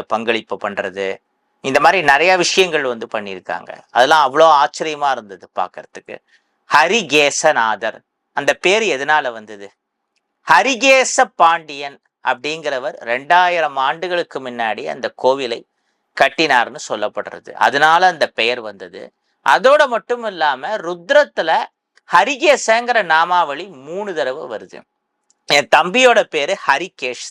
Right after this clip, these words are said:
தான். ஹரிகேச அப்படின்னா, கேசம்னா தலை, தலைமுடி.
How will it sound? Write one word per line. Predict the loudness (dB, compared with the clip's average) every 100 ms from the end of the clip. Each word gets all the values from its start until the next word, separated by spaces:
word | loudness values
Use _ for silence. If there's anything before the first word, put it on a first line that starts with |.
| -10
தான். | -12 _ _ _ _
ஹரிகேச | 2 2 2 -6 -2 2 2 0 -2 0 -2 -4
அப்படின்னா, | -4 -2 -4 -2 -4 -4 -4
கேசம்னா | 2 2 2 0 -2 -2 -2 -2 _ _ _ _ _ 0
தலை, | 2 2 -2 -6
தலைமுடி. | -2 0 0 -6 -12 -12 -10